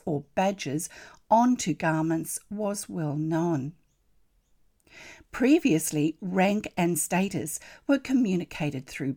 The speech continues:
belts and attached ornaments, but the display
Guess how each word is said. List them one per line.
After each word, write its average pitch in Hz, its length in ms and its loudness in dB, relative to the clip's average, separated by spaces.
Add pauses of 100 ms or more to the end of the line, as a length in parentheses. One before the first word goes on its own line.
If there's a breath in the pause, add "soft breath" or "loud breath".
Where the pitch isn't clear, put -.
(100)
belts 190 520 2
and 156 360 0
attached - 640 -10
ornaments, 185 600 -2 (400 loud breath)
but 226 180 0
the - 80 -2
display 202 720 0